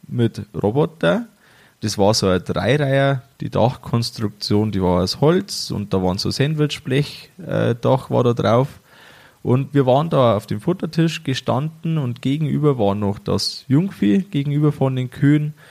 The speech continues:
Ja, und das war so ein, so ein Herbsttag, da noch einigermaßen warm und da wurde es gerade dunkel.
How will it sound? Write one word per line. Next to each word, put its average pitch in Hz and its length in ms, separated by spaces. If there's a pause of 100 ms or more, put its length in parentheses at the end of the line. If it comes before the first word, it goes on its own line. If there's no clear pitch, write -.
(300)
Ja, 104 140
und 160 180
das 131 160
war 113 160
so 110 200
ein, 95 240 (380)
so - 200
ein - 100
Herbsttag, 92 1300 (280)
da 85 240 (140)
noch 101 300
einigermaßen 104 840
warm 135 480 (600)
und 120 260
da 131 240
wurde 151 200
es 139 140
gerade 117 380
dunkel. 123 580